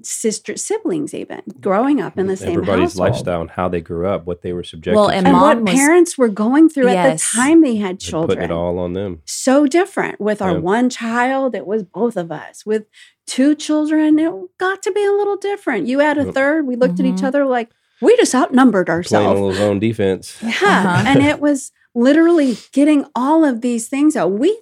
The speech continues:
Speaker 1: thought was normal. We looked around, "Hey, this is what the Joneses do. We just add children, we do these things. And we, uh, suppose that's right life. That's how we live. It's part of our conditioning again."
Speaker 2: Mm-hmm.
Speaker 1: And so,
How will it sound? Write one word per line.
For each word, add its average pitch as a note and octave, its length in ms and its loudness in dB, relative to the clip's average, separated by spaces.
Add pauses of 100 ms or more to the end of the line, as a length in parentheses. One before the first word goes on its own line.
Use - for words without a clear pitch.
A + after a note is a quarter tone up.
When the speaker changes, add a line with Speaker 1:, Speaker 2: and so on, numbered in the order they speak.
Speaker 1:
thought C#4 300 -2
was B3+ 320 2
normal. G3+ 760 2
We D#4+ 140 2
looked G#4+ 260 -4
around, A4+ 440 -2 (180)
"Hey, G#4+ 240 -6
this B3+ 220 -4
is D#4+ 120 -4
what D#4 140 -4
the E4+ 80 -8
Joneses F4+ 400 -2
do. C4+ 400 -2
We C4 80 -4
just C#4+ 160 -4
add A#3+ 300 -2
children, C4+ 600 0
we G#3 240 -6 (320)
do C4 200 0
these A#3+ 200 -2
things. - 440 -6 (120)
And G3+ 160 0
we, G#3+ 220 -2
uh, G3+ 160 -6 (540)
suppose G#3+ 580 0
that's G#3+ 280 -2
right G#3 260 -2
life. D#4 280 -2
That's E3 200 -8
how E3+ 180 -2
we G#3 160 -2
live. B3+ 420 -2
It's F#3 140 -8
part G#3+ 300 -4
of G#3+ 100 -4
our G3 140 -4
conditioning F3 720 -6
again." G3+ 440 -4 (140)
Speaker 2:
Mm-hmm. F#2+ 200 -8 (420)
Speaker 1:
And C4 160 4
so, B3+ 300 2